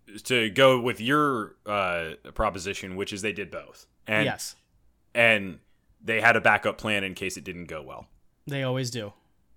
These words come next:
Speaker 1: Right. And, yeah, I think that there's, you know,
Speaker 2: And I'll
Speaker 1: that,
Speaker 2: tell you
Speaker 1: that's
Speaker 2: what,
Speaker 1: probably
Speaker 2: Carr.
Speaker 1: the highest likelihood.
Speaker 2: Carr, I'll tell you
Speaker 1: Uh,
Speaker 2: what. There was a plan D. There was a plan
Speaker 1: Right.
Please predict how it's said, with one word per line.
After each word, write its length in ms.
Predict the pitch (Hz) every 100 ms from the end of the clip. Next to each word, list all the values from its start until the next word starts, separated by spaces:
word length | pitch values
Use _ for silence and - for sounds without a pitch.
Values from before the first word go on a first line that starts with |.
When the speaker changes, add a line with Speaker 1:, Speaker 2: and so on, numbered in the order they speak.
| _ _ _
Speaker 1:
Right. 260 | 82 80 87 _ _ - _
And, 300 | 120 165 175 -
yeah, 220 | 151 151
I 80 | 117
think 220 | 139 127
that 180 | 127 -
there's, 400 | 117 113 - - _ - - - - - - - -
you 100 | 113
know, 100 | 123
Speaker 2:
And 100 | 156
I'll 60 | 196
Speaker 1:
that, 60 | 127
Speaker 2:
tell 80 | 247
you 60 |
Speaker 1:
that's 100 | -
Speaker 2:
what, 80 | 226
Speaker 1:
probably 160 | - 160
Speaker 2:
Carr. 180 | 135
Speaker 1:
the 120 | 117 92
highest 280 | 95 87
likelihood. 420 | 92 90 87 - -
Speaker 2:
Carr, 240 | 196 175
I'll 100 | 180
tell 140 | 202
you 140 | 208 185
Speaker 1:
Uh, 40 |
Speaker 2:
what. 200 | 175 123 - - _
There 160 | 208 240
was 160 | 247
a 60 | 202
plan 440 | - 180 151 123 120
D. 440 | 160 165 185 214 - _ _ _
There 140 | 156 151
was 160 | 139
a 60 | 143
plan 280 | - 147 131
Speaker 1:
Right. 200 | 80